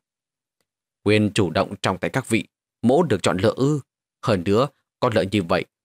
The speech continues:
mỗ lấy lý do gì mà cự tuyệt chứ?" Độc Cô Bại Thiên bình tĩnh không hề dao động. "Mời xem chiêu." Dương Thụy cầm thanh thiết kiếm lấp lánh hàn quang,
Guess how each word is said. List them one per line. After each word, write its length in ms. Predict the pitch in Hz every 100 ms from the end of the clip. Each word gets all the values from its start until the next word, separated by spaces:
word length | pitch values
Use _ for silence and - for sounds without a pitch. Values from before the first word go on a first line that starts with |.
| -
mỗ 180 | 117 127
lấy 240 | 107 147
lý 200 | 123 190
do 240 | 208 110
gì 180 | 107 104
mà 120 | 90
cự 160 | 98 107
tuyệt 160 | - 98
chứ?" 140 | - 190 - _ _ _ _ _ _ _ -
Độc 160 | 151
Cô 100 | 170
Bại 160 | 180 127
Thiên 260 | - 147 104
bình 200 | 92 71
tĩnh 260 | - 92 196
không 240 | - 101
hề 160 | 87 82
dao 180 | - 82
động. 200 | 87 - _ _ _ _ -
"Mời 340 | 90 101 107
xem 200 | 110 139 131
chiêu." 220 | 139 120 _ _ _ _ _ _ _
Dương 200 | 139 202
Thụy 260 | 190 110 101 -
cầm 240 | 101 87 82
thanh 180 | 107 90
thiết 280 | - 147 -
kiếm 240 | 113 160
lấp 200 | 147 180
lánh 140 | 139 160
hàn 160 | 95 76
quang, 200 | - 101